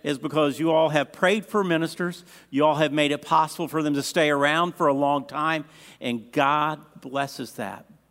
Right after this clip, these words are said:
But continue to pray that. Because if you want to see a, a church grow, it's when teams grow closer to each other and closer to God as they lead. Now, some of y'all are thinking,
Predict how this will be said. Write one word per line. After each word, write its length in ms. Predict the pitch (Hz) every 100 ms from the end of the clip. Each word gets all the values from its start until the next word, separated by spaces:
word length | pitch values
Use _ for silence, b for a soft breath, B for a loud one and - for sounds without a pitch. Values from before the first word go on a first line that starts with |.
| _
But 180 | 135 -
continue 480 | 135 - 147 143 127
to 80 |
pray 320 | 120 - 110 110
that. 280 | 98 - _ b b b b
Because 260 | - 160 151
if 140 | 151
you 80 | 170
want 180 | 175 190
to 40 |
see 240 | 165 190 175
a, 180 | 156 135
a 40 |
church 380 | - 175 151 -
grow, 280 | 160 147 131
it's 160 | -
when 160 | 151 131
teams 380 | - 160 143 -
grow 220 | 139 127
closer 420 | - 160 147 160
to 60 | 139
each 200 | 127 147
other 320 | 147 151 - B B
and 120 | 131
closer 360 | - 147 135 135
to 80 | 131
God 320 | 120 120 120
as 160 | 110 -
they 160 | 113
lead. 420 | 110 107 95 87 - B B B
Now, 140 | 170
some 160 | 175 254
of 80 | 202
y'all 120 | 190
are 100 | 156
thinking, 280 | 180 160